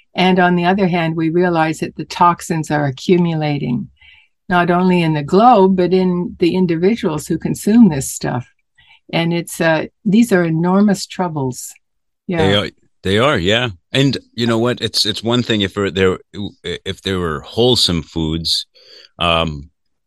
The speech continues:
Speaker 2: but they're not. We have a lot of chemically engineered and, um, uh, highly processed foods that, uh, are incredibly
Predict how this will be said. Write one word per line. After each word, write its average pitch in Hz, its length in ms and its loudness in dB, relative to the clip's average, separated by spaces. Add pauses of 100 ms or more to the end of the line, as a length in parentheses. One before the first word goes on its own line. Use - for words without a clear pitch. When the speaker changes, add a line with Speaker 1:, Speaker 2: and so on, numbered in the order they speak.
(220)
Speaker 2:
but 90 280 2 (140)
they're 90 260 0
not. 90 460 -4
We 87 120 -6
have 82 180 -4
a 82 60 -6
lot 87 200 -2
of 82 140 -8
chemically 87 540 -2
engineered 87 580 -2
and, 76 260 -8 (220)
um, 71 480 -10 (460)
uh, 53 340 -14
highly 80 320 -4
processed 73 540 -6
foods 92 600 -4 (440)
that, 80 360 -4
uh, 76 440 -4 (880)
are 78 460 -4 (920)
incredibly 87 1120 -2